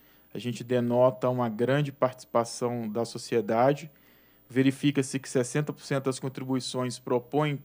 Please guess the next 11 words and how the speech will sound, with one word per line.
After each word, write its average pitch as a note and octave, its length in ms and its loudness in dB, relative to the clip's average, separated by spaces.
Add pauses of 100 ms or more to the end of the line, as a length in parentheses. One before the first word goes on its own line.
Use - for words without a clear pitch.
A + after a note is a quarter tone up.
a A#2+ 140 -2
continuidade C3+ 760 4
de B2+ 80 0
atividades B2 680 4
apresentadas B2 640 0
na B2 100 0
Agenda A#2+ 340 0
vinte A#2+ 320 -6
vinte A#2+ 340 -6
e B2+ 40 -2
um D#3+ 220 0